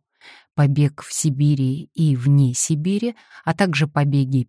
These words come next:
первый, второй, третий, четвёртый и последующие. Для каторжного признаётся отлучкой, а не побегом, если его ловят ранее трёх дней, или же он добровольно возвращается ранее семи дней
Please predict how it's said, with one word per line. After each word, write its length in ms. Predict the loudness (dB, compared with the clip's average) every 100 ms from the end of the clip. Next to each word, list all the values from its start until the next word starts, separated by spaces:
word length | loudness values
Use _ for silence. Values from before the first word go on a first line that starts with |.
| 0
первый, 540 | 2 2 2 -2 -4
второй, 680 | _ -2 0 2 0 -2 -4 -4
третий, 580 | 0 0 0 -4 -6 -6
четвёртый 760 | -6 -2 -2 -2 -2 -4 -4 -6
и 100 | -6
последующие. 1000 | -4 -4 -4 -2 -2 -4 -8 -10 -10 -12 -16 _ _ _ _ -20 -10
Для 320 | -2 2 2 -2
каторжного 640 | -4 -2 -2 0 0 0
признаётся 840 | -2 -2 0 0 0 -4 -6 -6 -6
отлучкой, 800 | -6 -4 0 0 0 -4 -4 -2
а 40 | 0
не 140 | -2
побегом, 600 | -2 -2 0 0 -2 -4 -8 -20 -8
если 280 | -4 -2 0
его 240 | -2 0
ловят 400 | -2 -2 -2 -4
ранее 440 | -4 -2 -2 -2 -4
трёх 340 | -4 -6 -4
дней, 380 | -2 0 -2 -6 _ _ -2
или 180 | 2 4
же 160 | 2
он 200 | 0 0
добровольно 580 | 0 0 0 -2 -2 -2
возвращается 1080 | -2 -4 -4 -6 -6 -6 -4 -4 -4 -2 0
ранее 420 | 0 0 0 -2
семи 360 | -2 -4 -2 -4
дней 400 | -2 -2 -2 -6